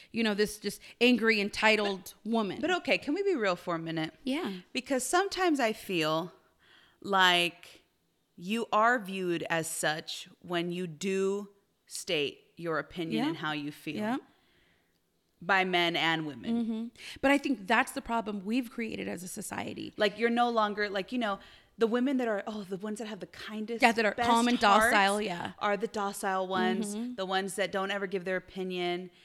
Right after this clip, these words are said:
Speaker 2: that they, not that they'll yes you for life, but, you know, they're not the ones that will,
Speaker 1: They won't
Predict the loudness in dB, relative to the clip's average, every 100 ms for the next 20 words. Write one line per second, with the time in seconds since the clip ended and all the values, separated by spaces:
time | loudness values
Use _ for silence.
0 | -20 _ -4 0 0 -2 -6 _ _ _
1 | _ _ _ _ -4 0 0 0 0 -2
2 | -2 -6 -8 _ _ _ _ _ _ _
3 | -4 -2 0 0 0 2 0 0 -2 -6
4 | -4 -4 -4 -2 0 0 -4 -6 -2 -2
5 | -2 -14 -20 -6 0 0 0 0 0 -2
6 | -2 -2 -4 -2 -2 -4 -4 -4 -2 0
7 | -2